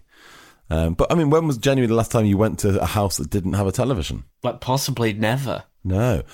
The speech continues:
Speaker 1: Weirdly, I think I did fairly recently, and I can't remember it. It's not a great story, is it?
Speaker 2: These days,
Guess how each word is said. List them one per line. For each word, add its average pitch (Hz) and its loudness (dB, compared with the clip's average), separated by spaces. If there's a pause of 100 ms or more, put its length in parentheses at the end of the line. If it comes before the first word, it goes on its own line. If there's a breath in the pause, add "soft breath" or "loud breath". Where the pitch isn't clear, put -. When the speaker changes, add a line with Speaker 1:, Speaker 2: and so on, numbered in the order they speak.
(280 loud breath)
Speaker 1:
Weirdly, 113 0
I - -4
think 104 -2
I 82 0
did 131 -2
fairly 73 -2
recently, 85 -4
and 60 -6
I 67 -8
can't 78 -6
remember 82 -4
it. - -6
It's - -8
not - -6
a - -6
great 78 -4
story, 73 -2
is 73 -4
it? - -8 (100)
Speaker 2:
These 247 2
days, 104 -2